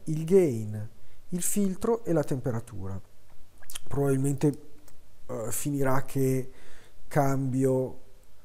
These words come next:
sì, allora metto sensor temp punto C,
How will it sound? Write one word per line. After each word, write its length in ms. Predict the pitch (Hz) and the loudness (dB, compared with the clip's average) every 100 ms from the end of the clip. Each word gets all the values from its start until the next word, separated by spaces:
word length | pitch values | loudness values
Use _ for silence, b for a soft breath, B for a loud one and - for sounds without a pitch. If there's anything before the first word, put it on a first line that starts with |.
| b b b b - - | b b b b -4 0
sì, 400 | - - 107 - - | 2 2 0 0 2
allora 420 | 123 110 110 113 | 2 0 -2 -2
metto 720 | 117 98 98 - - 110 - - - - - - | -4 -2 -2 -2 -2 -2 -4 -4 -4 -8 -10 -12
sensor 560 | - 131 131 - 127 | -6 -2 0 -2 -4
temp 500 | - 135 131 143 - | -4 -2 -4 -4 -8
punto 460 | 143 - 135 127 127 | -10 -8 -10 -8 -8
C, 500 | - - - 151 170 | -8 -8 -6 -6 -6